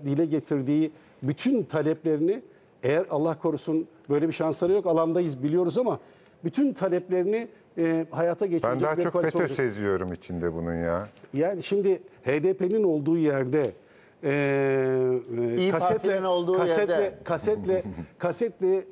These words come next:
Speaker 1: e, genel başkanının, e, tayin edildiği yerde, e, M H P'ye el kola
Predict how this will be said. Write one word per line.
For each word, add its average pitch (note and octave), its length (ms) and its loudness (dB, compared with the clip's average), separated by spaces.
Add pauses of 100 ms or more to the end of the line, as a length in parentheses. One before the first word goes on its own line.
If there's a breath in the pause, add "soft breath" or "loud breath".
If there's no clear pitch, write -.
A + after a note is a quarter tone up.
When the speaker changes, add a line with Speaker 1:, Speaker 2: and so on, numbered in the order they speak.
(100)
Speaker 1:
e, D#3+ 240 2
genel D#3+ 360 0
başkanının, F3 540 0 (340 loud breath)
e, D3 160 -2
tayin D#3 300 0
edildiği D3 480 0
yerde, A#2+ 420 0 (480 loud breath)
e, C#3+ 200 0
M C#3+ 200 0
H F#3+ 140 2
P'ye F3+ 240 0
el F3+ 140 2
kola F3+ 240 0